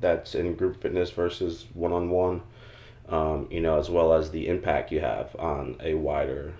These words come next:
uh, audience, um, with the group fitness. Um, so I did the group fitness thing for about three years while still, you know, juggling the one-on-one thing. Um, I, uh, I was at a, a, a group fitness boutique,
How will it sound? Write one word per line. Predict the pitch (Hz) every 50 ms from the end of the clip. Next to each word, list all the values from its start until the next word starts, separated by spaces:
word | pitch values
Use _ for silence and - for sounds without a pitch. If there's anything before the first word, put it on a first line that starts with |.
| - - -
uh, | 76 76 73 71 -
audience, | - 87 87 82 71 67 67 - - - - - - - - - - - - - - - - - - -
um, | 85 69 57 53 - - 73 76
with | 82 80
the | 80 80
group | - 85 82 78 -
fitness. | - 76 78 76 69 - - - - - -
Um, | 80 80 80 73 65 60 58 - - 82 - - - - - - - - - - - - - - - - - -
so | - - 87 82
I | 82
did | 80 85 85 78
the | -
group | 78 87 82 -
fitness | - 78 82 80 -
thing | - 82 80
for | 80
about | 82 80 76 78 -
three | - 87 82 78 80
years | 80 82 76 80 80 78
while | 80 78 78 76
still, | 76 - - 80 78 73 - - - - - - - - - - - - -
you | 82 82
know, | 80 71 65 - - - - - - - -
juggling | - - 90 85 82 82 80 80 78
the | 78 76
one-on-one | 76 80 80 78 76 76 78 78 80 78 76
thing. | - 82 80 80 80 80 80 - - - -
Um, | - 85 80 76 73 73 73 76 78 - - - - - -
I, | 78 78 78 76 78
uh, | 76 71 71 73 69 73 73 - -
I | - 80
was | 82 80 78
at | - 82 80
a, | 80 78 76 - - 78 76 73 69 - - - 80
a, | 78 73 76 78
a |
group | 80 - - 92 85 -
fitness | - 78 82 82
boutique, | - - - 80 - - 90 82 - - -